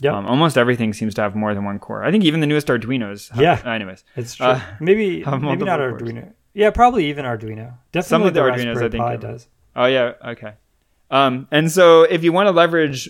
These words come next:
Speaker 2: more than one of these, you need to do more than one thing at a time. You need to take concurrent work. And the normal programming we do, uh, when you think about sort of writing C plus plus or Java,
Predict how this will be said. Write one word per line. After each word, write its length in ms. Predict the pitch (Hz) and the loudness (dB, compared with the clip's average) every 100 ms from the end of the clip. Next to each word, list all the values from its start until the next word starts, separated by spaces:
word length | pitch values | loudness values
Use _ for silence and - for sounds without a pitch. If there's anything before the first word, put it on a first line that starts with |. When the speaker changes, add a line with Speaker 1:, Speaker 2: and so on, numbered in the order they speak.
| - | -10
Speaker 2:
more 300 | 139 131 147 | -2 2 4
than 160 | 147 127 | 4 2
one 160 | 127 | 2
of 100 | 143 117 | 2 2
these, 280 | 113 110 | 2 2
you 80 | 123 | 2
need 160 | 127 123 | 2 0
to 80 | 117 | -2
do 400 | 120 113 117 - | 0 0 0 -4
more 520 | 123 117 131 147 139 | -4 2 6 8 8
than 260 | 131 123 120 | 6 4 2
one 180 | 120 120 | 2 2
thing 180 | 120 117 | 0 0
at 80 | 110 | 0
a 60 | |
time. 320 | 104 123 110 | -4 -4 -2
You 160 | 107 117 | 0 0
need 60 | 120 | -2
to 40 | |
take 240 | 123 120 | -4 -10
concurrent 800 | - 120 - 131 127 113 110 - | -4 -2 -2 0 2 2 -2 -6
work. 420 | 117 113 107 - - _ _ _ | 0 0 0 -6 -20 _ _ _
And 160 | - 139 | -2 2
the 80 | 147 | 2
normal 380 | 143 208 254 208 | 4 4 4 2
programming 520 | 190 170 160 147 139 | 2 2 2 0 0
we 120 | 127 | 0
do, 400 | 120 120 117 117 _ _ _ | 0 0 0 -4 _ _ _
uh, 280 | 120 117 117 | 0 2 2
when 180 | 117 127 | 0 0
you 80 | 120 | -2
think 220 | 113 123 | -2 -4
about 340 | 117 110 110 - | 0 2 0 -2
sort 140 | 117 | -4
of 80 | 113 | 0
writing 320 | 113 113 113 | 2 2 0
C 160 | - 113 | -2 -6
plus 220 | 110 110 | -6 -6
plus 440 | - 165 147 131 | 0 4 4 2
or 120 | 127 113 | -4 -2
Java, 640 | 117 151 151 131 120 117 | 0 2 2 2 0 0